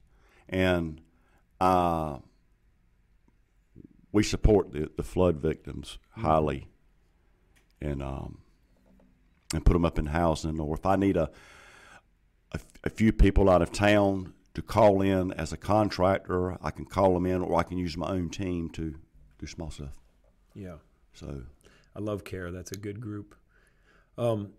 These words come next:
Speaker 2: well, Jeffrey, let me, let, let me just ask you this one last question. Kind of fun here. Uh, you win the election.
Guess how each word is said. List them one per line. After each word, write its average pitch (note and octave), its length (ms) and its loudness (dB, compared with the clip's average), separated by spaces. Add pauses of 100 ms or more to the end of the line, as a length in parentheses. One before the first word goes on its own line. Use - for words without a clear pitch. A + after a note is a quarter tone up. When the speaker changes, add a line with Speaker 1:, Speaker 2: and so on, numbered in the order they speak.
(220)
Speaker 2:
well, D3+ 160 4
Jeffrey, D3+ 360 4
let C#3 180 2
me, E3 80 4
let, D#3 240 2
let D#3+ 120 0
me D#3+ 60 0
just B2 160 0
ask A#2 160 2
you A#2 60 -2
this G2+ 120 -4
one A#2 160 -4
last G#2 220 -4
question. F2+ 360 -8
Kind G#2 220 -8
of G2+ 60 -10
fun G2+ 220 -6
here. F2+ 280 -8 (320)
Uh, G#2+ 560 -2 (100)
you C3+ 260 0
win D3 180 6
the E3+ 80 10
election. D#3 480 4